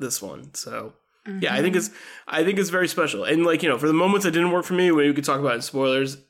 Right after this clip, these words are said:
Speaker 1: you know, it's few and far between, because I do think overall the movie is, is very good.
Speaker 2: Yeah, I agree. I think there's only, like, one character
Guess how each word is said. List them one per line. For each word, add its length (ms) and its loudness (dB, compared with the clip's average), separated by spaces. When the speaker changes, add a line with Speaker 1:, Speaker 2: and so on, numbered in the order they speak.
Speaker 1:
you 140 0
know, 120 -4
it's 160 -2
few 160 2
and 80 2
far 120 2
between, 320 -6
because 200 -8
I 60 -4
do 140 -4
think 180 -6
overall 320 -6
the 80 -10
movie 240 -10
is, 260 -8
is 300 -2
very 260 -10
good. 260 -16
Speaker 2:
Yeah, 220 0
I 140 0
agree. 340 0
I 80 -2
think 240 -6
there's 200 -2
only, 200 -4
like, 220 -6
one 220 -6
character 720 -6